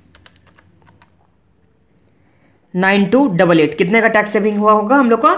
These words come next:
नाइन टू डबल एट। एक बार फिर से, एसेट दे रखा हुआ था, उसका, अ, डब्ल्यूडीबी का rate दे रखा हुआ था depreciation का।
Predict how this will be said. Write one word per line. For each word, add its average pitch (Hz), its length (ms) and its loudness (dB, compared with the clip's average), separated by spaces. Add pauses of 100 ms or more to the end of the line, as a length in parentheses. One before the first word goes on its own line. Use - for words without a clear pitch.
(260)
नाइन 190 260 0
टू 202 100 -4
डबल 170 240 0
एट। - 160 -12 (600)
एक 190 120 -2
बार 220 120 0
फिर 214 180 -2
से, 135 240 -8 (1000)
एसेट 202 360 0
दे 226 100 2
रखा 233 240 0
हुआ 233 140 2
था, 269 240 -2 (760)
उसका, 196 260 0
अ, 190 320 -2
डब्ल्यूडीबी 214 540 2
का 226 120 2
rate 208 240 2
दे 233 100 2
रखा 226 180 -2
हुआ 240 100 2
था 247 80 -2
depreciation 226 600 0
का। 254 200 -2